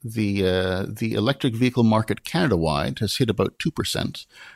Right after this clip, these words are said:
Um, we'll, we'll end the year a little bit above two percent. And for the first time since, uh, electric vehicles became available, we may actually edge out our southern cousins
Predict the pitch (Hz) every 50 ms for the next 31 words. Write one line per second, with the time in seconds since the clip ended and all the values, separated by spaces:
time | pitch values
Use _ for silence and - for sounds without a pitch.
0 | _ _ - - 90 90 90 98 98 98 95 98 101 98 98 98 - - 98 98
1 | - 110 110 101 104 101 98 95 104 135 139 123 135 120 104 117 110 - - -
2 | 143 - - 104 - - 101 107 107 - 95 92 - - - 123 120 107 - -
3 | - - 196 220 - - - - - - - - 156 147 - 90 85 95 123 131
4 | - _ - - _ _ - - - 127 113 107 - - - 104 98 92 92 -
5 | - 101 104 101 - - 98 98 110 104 - 107 92 - - 104 - 107 104 92
6 | 87 85 120 139 143 135 143 143 120 110 113 127 151 160 165 151 139 135 135 131
7 | - 113 123 123 - - - 123 - - 117 123 117 113 - 104 113 113 117 -
8 | - - 98 92 90 90 - - - 101 104 101 101 92 - - 104 98 95 98
9 | 107 117 -